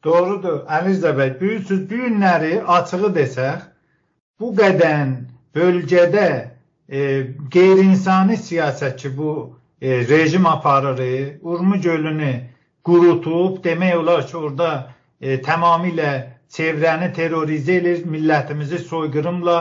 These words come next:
üz-üzə qoyubdu. Bu günləri Azərbaycanın qəlbi Qaraqışlaqda atır. Həqiqət budur ki, əgər bu mücadilə ki başlanıbdı, qa-,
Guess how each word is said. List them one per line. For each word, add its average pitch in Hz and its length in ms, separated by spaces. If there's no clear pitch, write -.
üz-üzə 170 540
qoyubdu. 156 560
Bu 240 80
günləri 175 640
Azərbaycanın 190 1040
qəlbi 185 460
Qaraqışlaqda 202 800
atır. 113 380
Həqiqət 208 640
budur 214 340
ki, 151 160
əgər 220 320
bu 220 140
mücadilə 190 720
ki 180 180
başlanıbdı, 156 800
qa-, 190 320